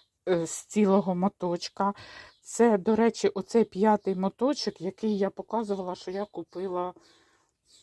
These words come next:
оці у Зефірі. Е... і коли я дивилась на цей моточок, він мені так щось нагадував, я не могла прец-, ну,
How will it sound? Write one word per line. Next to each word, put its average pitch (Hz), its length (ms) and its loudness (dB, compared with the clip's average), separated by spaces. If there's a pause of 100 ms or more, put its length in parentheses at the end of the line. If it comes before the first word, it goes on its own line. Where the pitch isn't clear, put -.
(680)
оці - 420 -12 (880)
у 160 120 -16
Зефірі. 143 640 -8 (1200)
Е... 185 340 -8 (560)
і 233 300 -2
коли 254 200 4
я 240 60 4
дивилась 240 420 0
на 233 100 -6
цей 233 160 -2
моточок, 226 380 -6 (540)
він 208 160 0
мені 254 200 6 (260)
так 269 300 4
щось - 400 0
нагадував, 214 540 0
я 196 100 -2
не 220 80 -2
могла 226 280 0
прец-, - 380 -10
ну, 196 380 -2